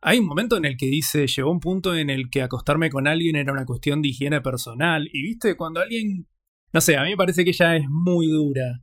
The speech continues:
Evidentemente todo lo que le vomita es algo que viene acumulándose,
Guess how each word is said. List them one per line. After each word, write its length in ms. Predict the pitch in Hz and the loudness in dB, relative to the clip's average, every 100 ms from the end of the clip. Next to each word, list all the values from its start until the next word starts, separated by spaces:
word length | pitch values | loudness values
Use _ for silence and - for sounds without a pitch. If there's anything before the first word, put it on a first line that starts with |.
| _ | _
Evidentemente 1120 | - 147 160 170 226 247 220 180 185 233 226 156 | -2 2 4 6 6 4 4 4 2 2 2 2
todo 500 | 127 180 190 196 175 | 4 4 4 4 4
lo 100 | 147 | 4
que 120 | 147 | 2
le 100 | 139 | 0
vomita 680 | 131 127 156 180 196 156 131 | -2 0 0 2 2 2 0
es 200 | 127 - | -2 0
algo 360 | 135 147 151 127 | 0 0 -2 0
que 240 | 135 139 | 0 0
viene 420 | 131 139 139 143 | -2 -4 -2 0
acumulándose, 1000 | 147 131 131 131 135 131 - 139 143 175 | 0 -2 -4 -4 -4 -4 -2 -2 -2 -4